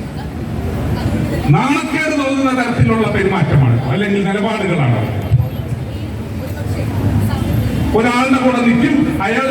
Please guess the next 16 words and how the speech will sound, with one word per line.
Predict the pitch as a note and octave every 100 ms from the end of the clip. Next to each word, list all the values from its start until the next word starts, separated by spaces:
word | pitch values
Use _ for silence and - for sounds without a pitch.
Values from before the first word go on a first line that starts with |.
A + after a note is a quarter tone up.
| B3
ചെയ്ത | B3 A#3
അഴിമതിയുടെ | G#3+ B3 B3 A3+ G#3
കൂടെ | G#3 F3+
ഇല്ല. | E3+ E3+ E3+ E3 D#3 - - - - - - - - - - - - - - - - - - - - - -
അല്ല, | C4 C4 B3+
അയാൾ | C#4+ C#4+
ചെയ്ത | C#4 C4 A#3
അഴിമതിയുടെ | C4+ D4+ D#4 D#4 D4+ D4+ B3+ C4
കൂടെ | C#4+ D4+ C#4
ഞങ്ങൾ | B3+ B3+ B3+ B3+ - - - - - - B3
യോജിപ്പില്ല, | C4 A#3+ G3+ F3+ - - -
പക്ഷെ | C4+ B3+
അയാളുടെ | C4+ C#4 B3
കൂടെ | G3 E3
നിൽക്കും. | C#3+ B2+ - - - - - - - - - - - - - - - - - - - - - - - - G2 - - - - - - - - - - - - -
ഇത് | -